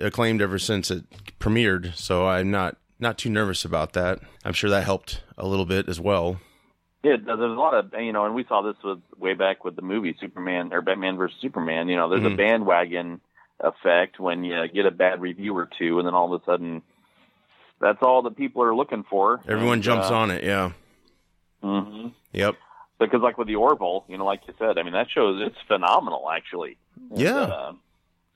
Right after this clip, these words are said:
Speaker 1: It's a good balance.
Speaker 2: so,
Speaker 1: Good
Speaker 2: I hope
Speaker 1: balance. Yeah.
Speaker 2: Yeah, huge balance. Right. I mean, you know, it's got some, uh, Seth MacFarlane always finds a way to
Speaker 1: <laughs>
Speaker 2: throw in some pop, pop culture stuff, but, uh, you know, he, he's a huge Star Trek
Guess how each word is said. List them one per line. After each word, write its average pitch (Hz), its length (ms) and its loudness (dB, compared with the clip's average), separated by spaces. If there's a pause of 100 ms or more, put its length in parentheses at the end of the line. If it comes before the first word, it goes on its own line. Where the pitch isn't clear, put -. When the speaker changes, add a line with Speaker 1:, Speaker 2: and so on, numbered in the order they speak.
(400)
Speaker 1:
It's - 100 -14
a - 20 -10
good 156 180 0
balance. 131 480 4
Speaker 2:
so, - 180 -10
Speaker 1:
Good 120 100 0
Speaker 2:
I - 40 0
hope 101 80 4
Speaker 1:
balance. 113 500 -2
Yeah. 104 260 -2
Speaker 2:
Yeah, 127 200 2
huge 156 360 -6
balance. 95 440 2 (180)
Right. 101 400 2
I 95 40 -2
mean, 101 320 -2 (340)
you 175 100 0
know, 151 80 6
it's 147 100 -2
got 147 200 2
some, 123 180 -6
uh, 107 180 0 (240)
Seth 170 200 0
MacFarlane 123 400 2
always 110 260 0
finds 107 200 -2
a 101 40 -6
way 101 140 0
to 92 240 2 (280)
Speaker 1:
<laughs> 156 140 4
Speaker 2:
throw 101 180 2
in 101 120 -2
some 98 120 -8
pop, 98 260 2 (200)
pop 104 200 2
culture 107 440 -4
stuff, 98 380 2
but, 92 220 2 (100)
uh, 92 220 2 (500)
you 127 140 0
know, 117 120 4
he, 127 200 2
he's 147 220 -2
a 113 80 0 (100)
huge 131 360 4
Star 131 260 2
Trek - 260 0